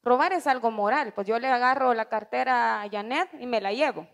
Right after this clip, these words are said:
Pero yo puedo ir al Señor y decirle, "Señor, perdóname, yo sé que esto está mal delante de ti."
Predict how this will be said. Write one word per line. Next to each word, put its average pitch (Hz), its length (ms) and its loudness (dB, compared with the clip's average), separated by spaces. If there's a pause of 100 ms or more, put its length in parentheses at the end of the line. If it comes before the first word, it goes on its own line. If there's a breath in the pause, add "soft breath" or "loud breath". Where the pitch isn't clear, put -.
(1500)
Pero 233 140 -2
yo 247 220 2
puedo 247 260 6
ir 277 180 -2
al 320 140 -2
Señor 294 300 -6
y 294 60 -4
decirle, 277 340 -6
"Señor, 247 360 -6
perdóname, 220 600 -4
yo 208 100 -6
sé 233 160 -10
que 233 120 -10
esto 226 200 -8
está 214 240 -10
mal 208 360 -8
delante 196 420 -10
de 180 160 -10
ti." 220 280 -18